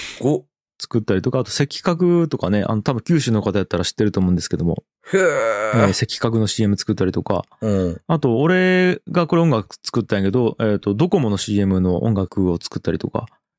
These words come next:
Speaker 2: まあ、そういうのしてます。
Speaker 1: すっご。
Speaker 2: はい。
Speaker 1: なんか、い-、
Speaker 2: そんな感じ。
Speaker 1: いろいろ生きちゃうよね。荒野もずっとこっちで広告関係の仕事しよったりしたやん。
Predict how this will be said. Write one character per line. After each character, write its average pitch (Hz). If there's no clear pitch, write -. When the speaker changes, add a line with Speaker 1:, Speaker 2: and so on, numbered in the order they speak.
Speaker 2:
ま -
あ、 -
そ -
う 117
い -
う -
の 92
し -
て -
ま 85
す。 104
Speaker 1:
す 104
っ -
ご。 196
Speaker 2:
は 87
い。 -
Speaker 1:
な 113
ん -
か、 92
い-、 135
Speaker 2:
そ 92
ん -
な 90
感 90
じ。 87
Speaker 1:
い -
ろ 196
い -
ろ 139
生 156
き -
ち -
ゃ 156
う -
よ 107
ね。 135
荒 151
野 110
も 98
ず 110
っ 135
と 123
こ 110
っ -
ち 143
で 123
広 131
告 120
関 127
係 107
の 92
仕 101
事 98
し 87
よ 107
っ -
た 98
り 82
し -
た 127
や 92
ん。 82